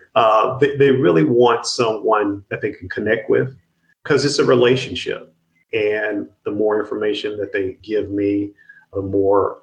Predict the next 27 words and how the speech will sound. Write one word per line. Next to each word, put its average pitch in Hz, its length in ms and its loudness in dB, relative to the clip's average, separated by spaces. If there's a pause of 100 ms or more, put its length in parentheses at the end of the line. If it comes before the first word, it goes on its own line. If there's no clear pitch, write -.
(120)
I 107 140 0
can 98 300 -6
use 104 180 -4
that 104 140 0
information 98 680 -4
to 98 280 -6
show 120 300 2
them 101 300 0
how 98 360 -4
to 95 540 -6
build 104 180 -2
towards - 240 -2
a 92 60 -16
better 95 200 0
retirement. 98 640 -4 (360)
So 107 460 0
that, 120 180 0
that - 180 -2
trust - 680 0
part 107 240 2
of 98 160 2
it 98 100 0
is, 95 300 -4
is 107 340 -6
really, 101 200 -2
really 92 260 -2
key. 92 400 -8